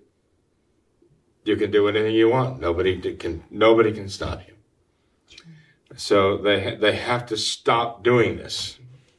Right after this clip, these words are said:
empowering a modernist, uh, to, to, to wield his hammers, right, to, to smash down the church.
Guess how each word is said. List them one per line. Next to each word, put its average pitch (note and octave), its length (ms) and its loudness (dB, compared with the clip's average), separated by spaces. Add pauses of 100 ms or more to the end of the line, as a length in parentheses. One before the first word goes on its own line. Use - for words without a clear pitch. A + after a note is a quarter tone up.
(220)
empowering G#2+ 600 0
a G2 60 -4
modernist, F#2+ 720 -4 (760)
uh, E2+ 400 -2 (100)
to, F#2 540 0
to, F2 440 -2
to G2 140 -4
wield G#2+ 540 2
his - 220 -10 (100)
hammers, F#2+ 580 -4
right, - 320 -6
to, E2+ 120 -4
to - 360 -4 (240)
smash G#2 540 -4
down G2 300 -4
the G2 60 -6
church. - 440 -8